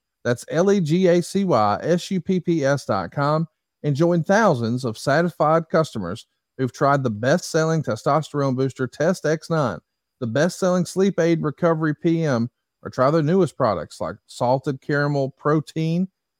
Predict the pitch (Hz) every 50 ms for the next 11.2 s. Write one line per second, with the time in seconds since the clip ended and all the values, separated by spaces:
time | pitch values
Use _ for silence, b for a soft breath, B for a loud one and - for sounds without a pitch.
0 | _ - 110 113 110 - - 117 110 107 98 98 - - 139 147 151 - 143 127
1 | - 156 143 139 135 123 117 - - 170 175 165 151 135 123 117 113 123 143 190
2 | 202 - - 131 113 107 - - - 90 92 92 117 - _ _ _ _ _ _
3 | _ _ - 131 - 143 175 190 208 208 190 - - 220 208 165 - 185 196 208
4 | 170 104 87 - - 143 135 120 110 107 117 139 160 190 214 - - - - _
5 | _ - 170 165 170 180 180 _ - 135 135 120 123 - - 139 147 151 165 156
6 | - - 165 165 139 104 90 95 110 - _ _ _ _ _ _ _ _ _ -
7 | - 98 95 98 101 - 254 302 247 185 127 - 104 110 127 147 139 135 156 175
8 | 190 170 160 160 180 180 175 170 160 170 175 175 170 170 170 170 170 170 165 165
9 | 170 170 170 - 170 165 - 185 175 175 175 170 165 - - 180 175 175 - 170
10 | 165 156 160 165 170 180 196 208 226 208 196 - - 202 196 196 190 190 185 185
11 | 185 190 208 220